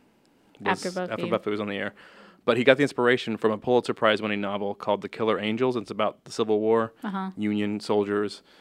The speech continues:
Speaker 1: and soldiers from the South, and then about Reconstruction afterwards.
Speaker 2: Mm-hmm.
Speaker 1: So he wanted to take that concept, but put it in the future in space.
Speaker 2: Right.
Speaker 1: So there's this whole Civil War and how everybody would react afterwards and try to get along and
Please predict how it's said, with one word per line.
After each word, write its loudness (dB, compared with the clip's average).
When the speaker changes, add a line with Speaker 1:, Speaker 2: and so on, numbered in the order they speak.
Speaker 1:
and -8
soldiers -4
from -6
the -6
South, -4
and -6
then -4
about -4
Reconstruction -6
afterwards. -2
Speaker 2:
Mm-hmm. -4
Speaker 1:
So -6
he 2
wanted 2
to -4
take -2
that 0
concept, -4
but -2
put 6
it 6
in -2
the 2
future 0
in -6
space. 0
Speaker 2:
Right. -2
Speaker 1:
So -6
there's -2
this -4
whole -2
Civil -2
War -2
and -12
how 0
everybody -2
would -8
react -6
afterwards -4
and -14
try -8
to -6
get -6
along -6
and -10